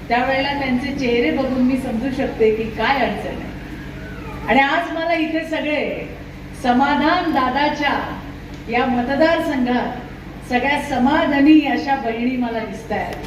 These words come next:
आणि त्याचाही मनापासूनचा आनंद आहे. आज मला एक छान गाणं म्हणावं असं वाटतंय. तुम्ही म्हणाल माझ्यासोबत? म्हणाल का गं? मागच्या,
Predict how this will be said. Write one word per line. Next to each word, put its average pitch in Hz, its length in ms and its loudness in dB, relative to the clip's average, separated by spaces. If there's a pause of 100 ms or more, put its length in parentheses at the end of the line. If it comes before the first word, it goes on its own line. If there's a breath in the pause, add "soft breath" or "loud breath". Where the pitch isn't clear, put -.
(1200)
आणि 269 100 2
त्याचाही 269 580 2
मनापासूनचा 277 840 0
आनंद 214 380 -2
आहे. - 320 -8 (920)
आज 269 180 0
मला 302 200 4
एक 311 280 0
छान 294 220 2
गाणं 247 280 2
म्हणावं 247 380 2
असं 220 160 -2
वाटतंय. 165 300 -4
तुम्ही 247 220 -2
म्हणाल 302 320 0
माझ्यासोबत? 285 840 -2 (840)
म्हणाल 330 320 2
का 320 80 0
गं? 269 160 -2 (920)
मागच्या, 339 680 0